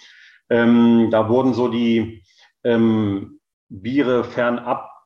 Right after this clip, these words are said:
des Reinheitsgebotes wirklich nur ganz peripher behandelt. Äh, afrikanische Biere so ein bisschen, weil wir da eben auch einige Studentenkollegen hatten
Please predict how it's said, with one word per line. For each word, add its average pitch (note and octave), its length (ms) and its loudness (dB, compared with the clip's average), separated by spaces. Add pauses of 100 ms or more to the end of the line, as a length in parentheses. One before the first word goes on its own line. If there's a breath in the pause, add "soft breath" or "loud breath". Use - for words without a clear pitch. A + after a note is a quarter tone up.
des A2+ 340 -2
Reinheitsgebotes A#2+ 1300 -2
wirklich A2 320 -10
nur A2+ 140 -4
ganz A#2 340 -2
peripher A2 540 -2
behandelt. G#2+ 680 -4
Äh, G#2+ 220 -4
afrikanische A2 800 -4
Biere A2+ 440 0
so A2+ 100 0
ein A2 120 -2
bisschen, A#2+ 440 -2
weil G#2+ 160 0
wir A2 80 -4
da G#2+ 180 -2
eben A2 140 -6
auch A2+ 240 -8
einige G#2+ 300 -4
Studentenkollegen A2+ 960 -4
hatten A#2 300 -4